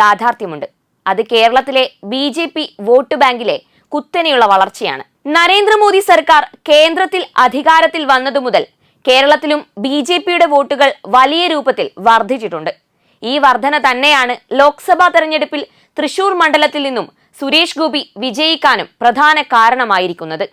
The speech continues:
കേരളത്തിൽ ന്യൂനപക്ഷമായ ക്രിസ്ത്യൻ, മുസ്ലിം സമുദായങ്ങൾ മൊത്തം ജനസംഖ്യയുടെ നാൽപത്തിയഞ്ച് ശതമാനം വരും.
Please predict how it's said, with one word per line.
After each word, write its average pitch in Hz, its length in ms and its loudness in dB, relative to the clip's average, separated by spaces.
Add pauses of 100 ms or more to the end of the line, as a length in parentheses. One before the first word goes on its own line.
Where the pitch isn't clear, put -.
(240)
കേരളത്തിൽ 403 500 2 (280)
ന്യൂനപക്ഷമായ 320 840 2 (160)
ക്രിസ്ത്യൻ, 339 420 -6 (260)
മുസ്ലിം 330 440 -4
സമുദായങ്ങൾ 262 560 0 (460)
മൊത്തം 277 300 0 (100)
ജനസംഖ്യയുടെ 294 580 -2 (260)
നാൽപത്തിയഞ്ച് 285 800 -2
ശതമാനം 233 440 -2
വരും. 147 160 -8